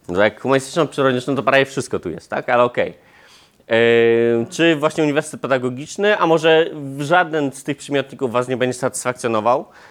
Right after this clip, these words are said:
bo chcielibyście, żeby powstał uniwersytet taki sam, jak jest Uniwersytet Warszawski, czy Jagielloński, czy Adama Mickiewicza, gdzie jest wszystko. No. Nie obiecam, że pani rektor ogląda te filmiki, mam nadzieję, że nie.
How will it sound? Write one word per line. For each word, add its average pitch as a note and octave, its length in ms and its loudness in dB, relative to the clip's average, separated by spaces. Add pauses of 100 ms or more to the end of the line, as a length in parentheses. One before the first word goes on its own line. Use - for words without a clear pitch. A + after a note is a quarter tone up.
(140)
bo C3 60 -2
chcielibyście, D#3+ 480 0
żeby D3 140 -2
powstał C#3+ 240 0
uniwersytet C3 440 0
taki - 180 -4
sam, C3+ 180 0
jak B2 100 -4
jest A#2 180 -4
Uniwersytet A#2 680 -2
Warszawski, A#2 480 0
czy - 120 -4
Jagielloński, G#2+ 720 -2 (420)
czy A#2+ 220 2
Adama B2 260 2
Mickiewicza, A#2+ 520 -4
gdzie A2+ 140 -6
jest A2+ 160 -4
wszystko. - 440 -12 (1600)
No. A#2 360 6 (4000)
Nie B2 140 8
obiecam, B2+ 340 4
że A2 120 2
pani A2 260 4
rektor A2+ 280 -2
ogląda G#2+ 340 -2
te G2+ 120 -6
filmiki, G2+ 480 -6
mam A#2 200 0
nadzieję, G2 300 0
że A2+ 100 0
nie. A2+ 200 0